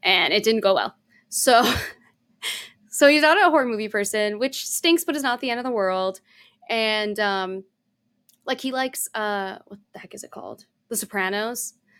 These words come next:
I've tried to watch that show so many times. And I just, I'm like, <sighs> it just feels boring. And I, like, I don't, I can't relate to, like, mob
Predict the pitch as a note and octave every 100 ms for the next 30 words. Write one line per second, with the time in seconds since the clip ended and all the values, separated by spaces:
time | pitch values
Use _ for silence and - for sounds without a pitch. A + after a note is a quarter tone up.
0 | _ C#4 - E4 C4 A3+ - A3 A#3+ A#3
1 | C4+ A#3+ B3+ B3+ A#3+ B3 - _ _ -
2 | _ - B3+ B3+ C4 C4+ - B3+ B3 -
3 | - - - - - - - B3 C4+ -
4 | D4 A#3+ A#3+ A#3+ A#3+ B3 A#3 A#3 - -
5 | - _ - _ _ _ B3 A#3+ - A#3
6 | B3 A#3+ - A3+ - C4 - _ A#3 B3+
7 | G#3+ F#3+ G3 G#3+ G3 F#3+ _ - G#3 F#3+
8 | F#3 F#3